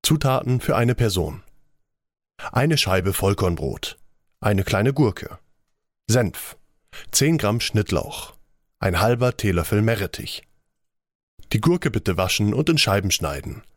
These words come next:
Das Vollkornbrot bestreichen Sie mit Senf und legen dann die Gurkenscheiben darauf.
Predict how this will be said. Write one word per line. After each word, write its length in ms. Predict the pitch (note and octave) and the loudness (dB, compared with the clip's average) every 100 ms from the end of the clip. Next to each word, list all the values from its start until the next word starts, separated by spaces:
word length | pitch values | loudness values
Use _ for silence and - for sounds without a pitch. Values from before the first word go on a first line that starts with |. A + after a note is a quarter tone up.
| _ _ _ - | _ _ _ -4
Das 140 | F#2+ | 0
Vollkornbrot 800 | - D3 E3 C3+ B2 C3+ - - | 2 2 2 0 2 2 0 -4
bestreichen 480 | G2 - F#2+ G2 G2+ | -4 0 0 2 2
Sie 100 | G2 | 2
mit 180 | F2+ D#2+ | 2 2
Senf 440 | F2 G2 D#3 - | 2 2 0 -2
und 180 | - A2 | 0 2
legen 260 | G#2 F#2+ | 2 2
dann 220 | F2 E2+ E2+ | 0 0 0
die 140 | G2 | 2
Gurkenscheiben 600 | A#2+ - G#2 - F2+ E2+ | 2 2 0 0 0 2
darauf. 560 | E2+ C#2 B1+ - - | 0 0 -4 -6 -8